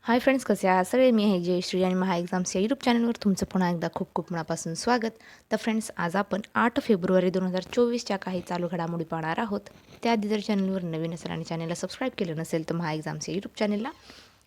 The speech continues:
नक्की सबस्क्राईब करा. चला तर मग, वळत आपल्याच्या पहिल्या प्रश्नाकडे. तर आजचा आपला पहिला प्रश्न आहे,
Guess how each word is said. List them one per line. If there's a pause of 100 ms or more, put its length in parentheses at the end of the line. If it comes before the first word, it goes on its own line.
नक्की
सबस्क्राईब
करा. (640)
चला
तर
मग,
वळत
आपल्याच्या
पहिल्या
प्रश्नाकडे. (1160)
तर
आजचा
आपला
पहिला
प्रश्न
आहे,